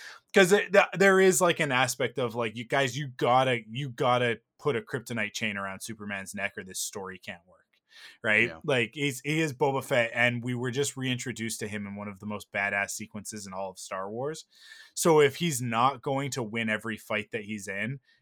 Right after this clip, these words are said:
Speaker 1: you have to tell us why. You
Speaker 2: Yeah.
Speaker 1: have to explain to us why that is.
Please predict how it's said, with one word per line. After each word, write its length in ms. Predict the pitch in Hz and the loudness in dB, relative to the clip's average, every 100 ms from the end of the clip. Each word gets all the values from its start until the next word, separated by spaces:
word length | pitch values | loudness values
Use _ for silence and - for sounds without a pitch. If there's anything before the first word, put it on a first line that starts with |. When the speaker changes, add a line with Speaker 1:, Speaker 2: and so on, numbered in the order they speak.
| _ | _
Speaker 1:
you 160 | 123 104 | -6 0
have 280 | 127 117 - | 2 2 0
to 100 | 110 | -8
tell 240 | - 104 | -6 -6
us 180 | 98 - | -6 -10
why. 360 | 87 85 98 - _ _ _ _ _ | -12 -16 -18 -20 _ _ _ _ _
You 140 | 127 120 | -6 2
Speaker 2:
Yeah. 20 | |
Speaker 1:
have 220 | 131 127 | 4 4
to 160 | - 139 | 2 -2
explain 460 | 117 - 123 113 110 | -2 -4 -2 -2 -4
to 160 | 117 | -6
us 160 | 104 98 | -6 -6
why 420 | 92 98 98 98 | -8 -4 -2 -2
that 260 | 98 95 90 | -4 -8 -8
is. 380 | 90 87 90 | -14 -14 -16